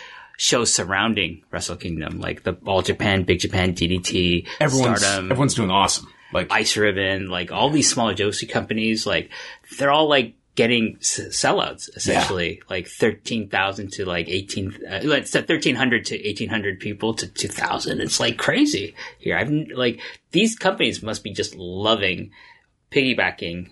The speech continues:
Speaker 1: off of New Japan's Wrestle Kingdom shows this year.
Speaker 2: I'm really curious to see what this looks like next year,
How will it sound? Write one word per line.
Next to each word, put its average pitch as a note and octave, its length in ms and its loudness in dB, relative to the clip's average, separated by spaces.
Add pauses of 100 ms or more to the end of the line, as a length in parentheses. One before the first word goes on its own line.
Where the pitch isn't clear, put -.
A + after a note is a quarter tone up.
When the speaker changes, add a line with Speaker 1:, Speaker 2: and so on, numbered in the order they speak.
(180)
Speaker 1:
off F2+ 280 -4
of E2 280 -6 (280)
New G2 380 -6
Japan's G2+ 680 0
Wrestle G#2 300 0
Kingdom D#2 240 -4
shows - 340 -6
this - 220 -2
year. D#2+ 160 -2 (240)
Speaker 2:
I'm D#3+ 160 4
really D3 200 4
curious A#2+ 360 2
to - 100 -2
see - 140 2
what E2+ 260 -2 (400)
this G#2 240 0
looks F#2 160 -4
like E2+ 160 -6
next F2+ 420 0
year, D2 280 -8